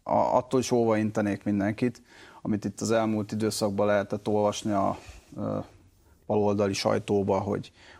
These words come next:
hogy itt az csak a f-, izé, jobboldali művészek kaptak pénzeket, mert egyébként ebből az N K A-s forrásból jutott, vagy részt vett egy olyan fesztiválon Molnár Áron is,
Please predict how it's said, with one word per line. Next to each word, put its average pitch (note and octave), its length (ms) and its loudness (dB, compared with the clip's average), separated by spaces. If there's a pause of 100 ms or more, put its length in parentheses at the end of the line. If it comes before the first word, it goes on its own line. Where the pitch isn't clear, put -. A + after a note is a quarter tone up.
hogy A2 100 -6
itt - 200 -6
az F#2+ 280 0
csak - 280 0
a F#2 180 4
f-, - 220 -18 (280)
izé, G#2 260 -2
jobboldali G#2 640 0
művészek G#2+ 560 0
kaptak G2 460 -2
pénzeket, A2 540 0
mert G#2 240 0 (280)
egyébként A2+ 640 0
ebből G#2+ 240 2
az G#2+ 100 2
N A#2 200 2
K - 60 0 (320)
A-s G2 280 0
forrásból G#2 720 0 (360)
jutott, - 640 -4
vagy G#2 280 -4
részt A#2 300 -2
vett A2 260 -2
egy G#2+ 80 0
olyan A2+ 180 2
fesztiválon G2+ 680 0
Molnár B2 500 4
Áron A#2 320 2
is, - 240 -4